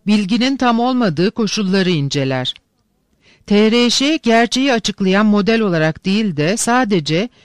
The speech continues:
bir karşılaştırma örneği diye kullanılır. Bu teori talebin sadece fiyata bağlı olmayıp malın niteliği, satış mahalli,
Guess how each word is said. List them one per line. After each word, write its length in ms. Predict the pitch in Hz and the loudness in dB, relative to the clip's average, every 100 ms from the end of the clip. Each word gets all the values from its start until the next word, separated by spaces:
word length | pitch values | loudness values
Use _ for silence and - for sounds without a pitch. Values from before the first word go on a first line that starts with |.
| _ | _
bir 160 | 214 233 | -4 -4
karşılaştırma 840 | - 220 214 208 226 220 240 220 226 | 0 0 0 0 -2 -2 -2 -2 0
örneği 420 | 175 156 156 143 | 0 0 -2 -2
diye 180 | 151 147 | -2 -2
kullanılır. 680 | 170 143 143 143 135 131 - _ _ _ _ _ _ _ _ _ _ _ - | -4 -4 -4 -4 -4 -6 -10 _ _ _ _ _ _ _ _ _ _ _ -4
Bu 100 | 311 | -2
teori 520 | 330 302 208 180 247 | 0 2 2 0 -2
talebin 500 | 220 233 233 220 277 | -2 0 0 0 -2
sadece 540 | 254 277 285 226 190 | 0 0 2 0 -2
fiyata 440 | 175 208 208 226 202 | 0 -2 0 0 2
bağlı 300 | 208 214 220 | 2 2 2
olmayıp 600 | 214 208 160 151 - - | 0 0 0 -2 -6 -2
malın 400 | 190 202 233 226 | 2 4 4 2
niteliği, 580 | 185 202 175 156 143 196 | 0 0 0 0 0 -2
satış 460 | 214 196 240 - | -2 -2 -4 -2
mahalli, 640 | 202 160 151 139 131 151 | -2 0 0 -2 -4 -4